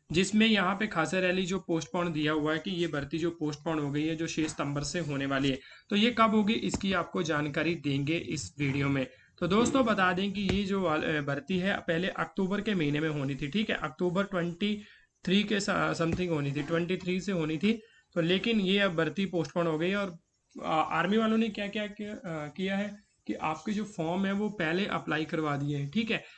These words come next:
और आपको जो अभी बोल दिया गया है कि आपकी जो भर्ती है पोस्टपोन होगी। जिस दिन ही आपके फॉर्म अप्लाई की जो डेट थी, आ, क-, आ, ट्वेंटी फ़ाइव दी गई थी,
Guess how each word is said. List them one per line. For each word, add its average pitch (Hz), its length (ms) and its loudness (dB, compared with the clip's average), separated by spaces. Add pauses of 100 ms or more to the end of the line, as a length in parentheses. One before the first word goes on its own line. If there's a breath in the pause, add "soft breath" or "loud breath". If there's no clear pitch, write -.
(160 loud breath)
और 175 300 0
आपको 170 360 0
जो 185 140 2
अभी 180 180 0
बोल 175 260 -2
दिया 180 180 2
गया 170 140 -2
है 170 80 -4
कि 180 120 -4
आपकी 175 260 -4
जो 170 120 0
भर्ती 156 260 -2
है 170 60 0
पोस्टपोन 165 360 -4
होगी। 160 160 -2
जिस 170 160 0
दिन 214 160 4
ही 220 60 4
आपके 208 280 -2
फॉर्म 185 280 -4
अप्लाई 175 300 -2
की 196 140 -4
जो 180 160 -2
डेट 170 260 0
थी, 190 300 -2 (380 soft breath)
आ, 165 260 4
क-, - 240 -6
आ, 165 320 0
ट्वेंटी 175 340 -2
फ़ाइव 170 240 2
दी 170 160 0
गई 165 120 0
थी, 220 220 -2